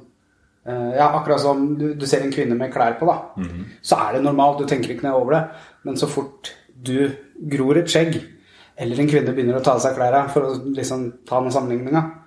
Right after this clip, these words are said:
Speaker 1: så blir det litt mer spennende.
Speaker 2: Vi kan jo, jeg kan jo prøve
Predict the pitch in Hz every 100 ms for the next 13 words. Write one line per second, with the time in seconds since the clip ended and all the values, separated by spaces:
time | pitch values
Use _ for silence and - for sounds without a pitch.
0 | _ _ _ - 147 127 110 143 165 156
1 | 160 - 202 262 - - - - 143 147
2 | 156 165 185 180 - 165 - 160 165 147
3 | 143 180 180 185 127